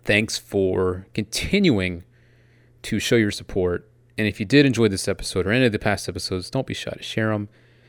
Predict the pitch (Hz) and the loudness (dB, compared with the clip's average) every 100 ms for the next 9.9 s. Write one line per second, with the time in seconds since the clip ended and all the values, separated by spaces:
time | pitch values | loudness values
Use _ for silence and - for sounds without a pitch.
0 | _ - 127 131 113 - 110 101 110 92 | _ 0 6 6 6 4 4 4 2 0
1 | 98 95 98 92 95 95 92 - 98 - | -4 0 4 6 4 0 -4 0 0 -2
2 | - 107 104 - 92 101 92 98 98 98 | -2 0 0 -2 0 2 2 0 -2 -2
3 | 101 95 98 92 - - - _ _ _ | -4 -4 -6 -8 -10 -20 -20 _ _ _
4 | _ _ _ _ _ _ _ _ - - | _ _ _ _ _ _ _ _ -8 -4
5 | 98 92 87 - _ - 107 98 95 - | 0 0 -2 -8 _ -4 2 4 2 -2
6 | - - _ 95 90 - - 104 92 90 | -14 -14 _ -6 -6 -6 0 2 4 0
7 | 90 - 95 90 - 92 90 92 - 90 | -4 -10 -14 -10 -6 -2 -2 -2 -6 -10
8 | 90 92 87 85 - _ _ _ _ - | -8 -6 -6 -8 -16 _ _ _ _ 0
9 | 98 95 90 87 - - - - - | 0 2 2 0 -4 -6 -6 -10 -12